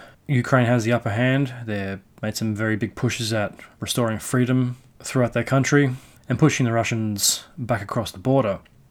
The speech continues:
So the U N, or as I like to call them, the useless nations. The big question you have to ask with that is, why isn't more being done? Are they just waiting for the U S to do the dirty work like they usually do?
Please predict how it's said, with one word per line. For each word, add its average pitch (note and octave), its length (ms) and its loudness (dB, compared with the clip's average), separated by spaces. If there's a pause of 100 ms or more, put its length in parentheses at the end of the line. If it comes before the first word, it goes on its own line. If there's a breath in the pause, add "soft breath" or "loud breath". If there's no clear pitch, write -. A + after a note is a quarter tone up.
(1200 loud breath)
So - 160 6
the E3 100 8
U F3 140 8
N, A2+ 220 4
or C#3 320 2
as B2 140 2
I B2+ 60 4
like B2+ 120 2
to - 80 -10
call C#3 240 0
them, C3+ 100 2
the A#2+ 60 2
useless B2 400 0
nations. A#2+ 760 0 (1500 loud breath)
The A#2 100 -4
big A2+ 140 0
question A#2 720 2 (380 loud breath)
you B2+ 100 2
have A#2+ 120 2
to A2+ 100 -2
ask A#2 180 2
with A#2 120 0
that B2+ 180 4
is, G#2+ 120 -2
why A2 260 2
isn't G#2+ 140 -2
more G#2+ 180 -2
being G2 240 -4
done? A2 360 0 (320 loud breath)
Are G2+ 60 -8
they G2+ 180 -4
just G2+ 220 -8
waiting A2 180 -2
for - 100 -12
the A2+ 100 -2
U A2+ 140 0
S A#2 120 -2
to - 80 -6
do A#2+ 180 2
the A2 80 -2
dirty B2+ 300 2
work C3 260 2
like A#2 80 -4
they A#2 80 -2
usually C3 320 2
do? D3 300 4